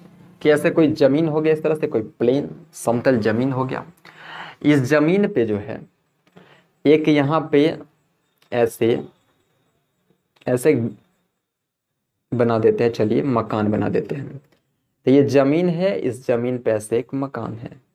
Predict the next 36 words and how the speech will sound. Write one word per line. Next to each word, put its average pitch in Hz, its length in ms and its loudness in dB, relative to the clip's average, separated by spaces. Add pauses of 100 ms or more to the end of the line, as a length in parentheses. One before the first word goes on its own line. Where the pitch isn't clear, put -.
(200)
ऐसे 120 200 0
दीवार 147 380 4
ही 156 80 2
बना 135 180 2
लेते 120 220 0
हैं। 117 40 -8
चलिए, 113 240 -8 (800)
तो 143 100 6
एक 156 260 4
ज़मीन 147 380 2
है, 180 160 0
ज़मीन 143 360 -2
पे 139 80 -4
इतना 127 220 -6
ऊंचा 120 260 -4
ऐसे 110 240 -2
दीवार 123 420 -4
है। 123 100 -12 (1200)
एक 139 200 4
ये 151 60 4
ज़मीन 131 400 0
हुआ, 170 120 -2
देखिए 143 240 -2
ये 120 60 2
तो 131 100 -2
ज़मीन 131 340 0
हो 151 140 -4
गया 151 220 -12 (600)
और 135 140 2
इस 123 160 -2
ज़मीन 156 420 0
पे 95 240 -4 (1400)
ऐसे 131 520 2
दीवार 110 400 2
है 123 220 -2
ये। - 140 -6